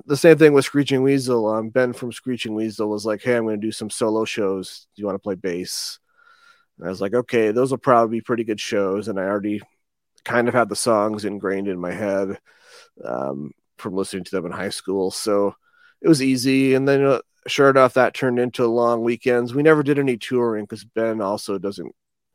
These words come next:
really like touring. Um, that ended,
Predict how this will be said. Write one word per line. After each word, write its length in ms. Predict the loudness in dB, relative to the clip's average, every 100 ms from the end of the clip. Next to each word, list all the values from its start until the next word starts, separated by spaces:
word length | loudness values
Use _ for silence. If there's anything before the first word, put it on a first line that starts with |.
| -20 -20 -20 -6
really 140 | -2
like 200 | 0 -2
touring. 580 | -4 -4 -4 -4 -6 -12 _ _ _ _ _ _ -12
Um, 500 | -10 -8 -10 -12 -18 _ _ _ _ _
that 220 | 2 2 2
ended, 420 | 0 -2 -4